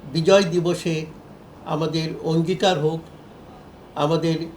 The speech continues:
লক্ষ কোটি স্বাধীনতা যুদ্ধের শহীদ এবং এই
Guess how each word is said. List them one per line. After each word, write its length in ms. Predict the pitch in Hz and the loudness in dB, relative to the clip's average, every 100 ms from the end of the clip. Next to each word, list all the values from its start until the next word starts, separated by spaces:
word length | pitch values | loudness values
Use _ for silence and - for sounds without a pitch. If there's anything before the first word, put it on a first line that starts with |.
| - - - - - - 156 | -18 -20 -20 -20 -20 -8 0
লক্ষ 240 | 180 180 - | 0 0 -2
কোটি 340 | 208 196 180 170 170 - - - - - - | 0 0 -2 -2 -4 -12 -20 -20 -20 -20 -10
স্বাধীনতা 560 | - 165 165 180 175 175 165 - 147 | -2 2 4 2 2 -2 -4 -6 -6
যুদ্ধের 420 | 170 165 - 165 165 | -4 -4 -2 -2 -2
শহীদ 420 | - 165 160 170 - - - - - - - 160 | -4 -2 -2 -4 -8 -20 -20 -20 -20 -20 -6 -2
এবং 200 | 156 165 165 165 - - - - - - - | 2 2 0 -4 -14 -20 -20 -20 -20 -14 -2
এই 160 | 165 | 0